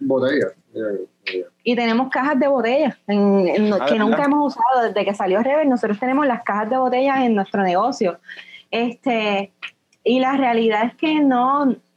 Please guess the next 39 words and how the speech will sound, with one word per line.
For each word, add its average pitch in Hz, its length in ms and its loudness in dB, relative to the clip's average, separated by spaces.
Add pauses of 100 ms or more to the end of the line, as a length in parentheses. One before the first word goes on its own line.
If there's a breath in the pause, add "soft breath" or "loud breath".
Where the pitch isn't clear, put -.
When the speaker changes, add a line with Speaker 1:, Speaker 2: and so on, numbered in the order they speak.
(140)
Speaker 2:
nos 233 560 2
quedamos 233 360 -2
solamente 320 380 0
con 330 120 0
el 294 80 2
formato 233 380 0
de 240 100 2
barril 311 260 2
porque 247 400 -2 (640 soft breath)
la 226 180 0
respuesta 233 500 -2
fue 277 220 -2
buena. 277 680 0
Como 226 200 -2
te 208 80 -2
digo, 269 260 2
nosotros 226 580 0 (120)
realmente 240 560 2
vendemos 233 460 0
todo 247 220 0
lo 240 120 0
que 220 80 -2
hacemos. 269 340 0
No 220 140 2
tenemos 226 360 0
problema, 240 580 0
¿verdad? 220 240 2
Que 262 80 -4
se 254 100 -4
nos 220 120 -2
quede 202 280 0
en 226 140 2
cerveza 220 440 -4
en 226 100 2
stock 226 420 -2
y, 202 300 0 (440 soft breath)
y 220 120 0
tengamos 196 460 0
que 202 800 0